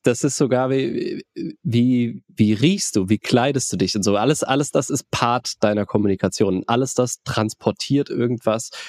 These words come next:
für andere Menschen. Und sowohl im zwischenmenschlichen Bereich, jetzt auf partnerschaftlicher Ebene, aber auch auf, auf Geschäftsebene. So, du,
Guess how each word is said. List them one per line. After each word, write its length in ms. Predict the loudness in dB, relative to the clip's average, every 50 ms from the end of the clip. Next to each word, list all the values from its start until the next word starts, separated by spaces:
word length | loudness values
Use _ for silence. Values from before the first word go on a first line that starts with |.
| -18 -16 -12
für 340 | -10 -2 2 2 2 2 2
andere 380 | 0 0 0 0 0 0 2
Menschen. 500 | 2 2 2 0 -2 -4 -6 -8 -10 -12 _ _ _ _ _
Und 340 | 0 2 2 0 -2 -4 -10 -16 -18 -20 -20 -20 -20 _ _ -6
sowohl 400 | -2 -2 0 2 4 4 4 2
im 80 | 0
zwischenmenschlichen 760 | 0 0 -2 0 2 2 2 2 0 0 -2 -2 -2 0 0 0
Bereich, 320 | 2 2 0 0 0 0
jetzt 160 | -2 -2 -2
auf 140 | -2 -4 -4
partnerschaftlicher 760 | -2 -2 -2 0 0 -2 -2 -2 -2 0 0 0 0 0 0
Ebene, 380 | 0 0 0 0 0 0 -2 -2 -6 -12 -16 -14 -14 -8 -4
aber 260 | -2 0 0 0 -2
auch 140 | -2 -2 -2
auf, 180 | -2 -2 -4 -12 _ -8
auf 240 | -4 -4 -4 -2 -2
Geschäftsebene. 920 | -2 -2 0 0 -2 -2 -4 -8 -6 -2 0 0 2 2 0 0 0 -2 -6
So, 320 | -2 0 0 0 0 -2 -4
du, 120 | -4 -4